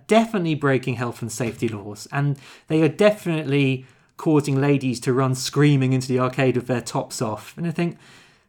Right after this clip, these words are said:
yeah. I mean, just, I know we've already said spoilers, but later on in the film, um, there's a trial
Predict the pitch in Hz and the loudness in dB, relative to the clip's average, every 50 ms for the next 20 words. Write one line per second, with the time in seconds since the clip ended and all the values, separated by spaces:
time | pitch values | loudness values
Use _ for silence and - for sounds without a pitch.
0 | _ _ _ _ _ - 285 285 285 285 269 247 226 208 180 160 143 131 123 120 | _ _ _ _ _ -14 -10 -6 -4 -4 -2 0 0 2 2 2 2 2 0 -2
1 | 117 120 127 - - - - - - - 190 190 202 202 196 202 302 - - - | -4 -6 -8 -12 -18 -20 -20 -10 -2 2 2 4 6 4 4 2 0 -4 -4 -8
2 | - - - - 175 226 262 240 220 190 202 185 165 147 180 160 143 - - - | -10 -10 -6 -4 -2 0 2 2 4 6 6 4 4 4 0 -2 -2 -2 0 2
3 | 143 135 131 123 123 - - 143 156 208 220 214 - 196 185 175 165 170 151 - | 2 4 4 2 0 -2 -4 0 2 2 0 2 2 0 2 2 0 0 -2 0
4 | - 170 160 147 131 123 120 117 113 - - - - _ _ _ _ - - 139 | 0 2 4 4 2 2 -2 -4 -8 -12 -18 -20 -20 _ _ _ _ -2 0 2
5 | 135 135 131 139 143 143 143 143 - - - 160 160 160 160 160 156 147 143 139 | 2 2 2 0 0 0 0 -2 -2 -4 0 2 4 4 6 6 6 4 4 4
6 | 127 127 127 127 | 2 2 0 -4